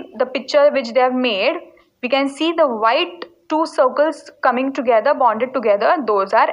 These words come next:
N two. Whereas we can see three circles coming together or bonded together,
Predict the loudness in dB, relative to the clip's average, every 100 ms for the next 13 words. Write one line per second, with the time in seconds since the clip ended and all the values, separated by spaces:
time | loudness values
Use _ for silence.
0 | -2 -2 0 0 -2 -4 -6 -20 _ _
1 | -2 2 4 4 2 -2 -10 -2 -2 -2
2 | -2 -4 -6 -6 -2 0 0 0 2 2
3 | 0 0 0 0 -2 0 2 2 2 2
4 | 2 0 0 -2 -2 0 0 2 0